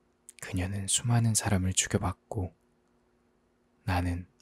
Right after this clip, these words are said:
한 명의 사람도 죽이지 못했으니 목숨을 걸고 몸이 뒤엉킨다면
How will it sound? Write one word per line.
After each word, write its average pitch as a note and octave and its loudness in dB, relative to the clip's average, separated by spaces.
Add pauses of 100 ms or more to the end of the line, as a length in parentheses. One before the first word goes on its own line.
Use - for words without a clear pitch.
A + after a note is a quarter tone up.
(1600)
한 A#2 -2
명의 A2+ 4
사람도 G2 0
죽이지 - 2
못했으니 F#2+ 2 (1600)
목숨을 A#2 4
걸고 G2+ 2
몸이 F#2+ 2
뒤엉킨다면 F#2 -2